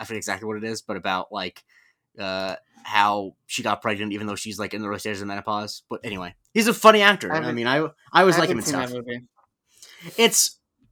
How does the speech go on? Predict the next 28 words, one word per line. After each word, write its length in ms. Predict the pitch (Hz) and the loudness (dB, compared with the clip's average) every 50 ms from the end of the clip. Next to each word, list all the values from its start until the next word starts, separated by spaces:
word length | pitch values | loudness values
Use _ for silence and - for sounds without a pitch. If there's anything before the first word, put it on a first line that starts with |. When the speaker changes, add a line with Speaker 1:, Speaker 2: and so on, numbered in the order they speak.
| - - - - - - - - | -18 -18 -18 -20 -20 -20 -16 -12
Speaker 1:
like, 380 | 175 156 180 165 156 147 - - | -2 2 4 4 4 2 2 2
seventy 720 | - - - 170 147 151 160 165 156 165 165 165 160 156 - | 2 4 4 4 4 4 4 2 2 2 0 0 -2 2 4
hours 400 | 120 120 123 147 165 180 175 160 | 6 8 8 8 6 4 2 2
too 180 | - - 185 180 | 0 0 2 2
long, 540 | 170 170 170 175 180 185 196 196 185 160 143 | 4 4 4 4 2 0 -2 -6 -10 -2 0
but, 180 | 160 160 127 | 2 2 4
like, 400 | 151 143 131 123 120 - - - _ - | 4 4 2 2 0 -2 -6 -12 _ -4
it's 200 | 165 143 - 151 | -2 -2 0 -2
enjoyable 520 | 143 123 - 123 120 120 123 131 139 147 | -4 -2 0 0 0 0 0 -2 -4 -4
because, 340 | 143 135 127 127 120 107 120 | -4 -4 -4 -4 -6 -4 -4
you 60 | 113 | -4
know, 260 | 101 98 95 92 - _ _ _ | -6 -6 -8 -12 -14 _ _ _
it's 260 | - - - - - - - 120 113 | -20 -14 -14 -14 -14 -14 -14 -12 -12
a 200 | 123 127 117 104 _ _ _ _ _ _ _ _ _ _ _ _ | -10 -10 -10 -12 _ _ _ _ _ _ _ _ _ _ _ _
fun 240 | - - 135 123 110 | -6 -2 -2 -2 -2
comedy. 420 | 98 107 104 107 113 113 113 - - _ - - - - - - - | -2 -4 -4 -4 -6 -8 -10 -14 -18 _ -20 -20 -20 -20 -20 -16 -12
Um, 200 | 101 95 92 87 | -10 -8 -6 -6
but 100 | 131 123 | -4 -4
it 80 | 135 127 | -4 -2
is 160 | 151 127 - | -4 -4 -4
truly, 460 | - - - 123 113 104 95 95 95 | -6 -8 -8 -8 -8 -6 -6 -6 -6
it's, 120 | 98 - | -6 -4
like, 200 | 117 110 104 - | -4 -6 -6 -6
two 340 | - - - - - 143 135 | -6 -8 -6 -6 -4 -2 -2
and 160 | 120 117 113 | 0 0 -2
a 40 | 107 | -4
half 300 | - - 110 110 107 - | -2 0 0 0 0 0
hours, 520 | 113 104 101 95 92 90 90 92 90 - | -2 -2 -2 -4 -6 -8 -10 -12 -12 -14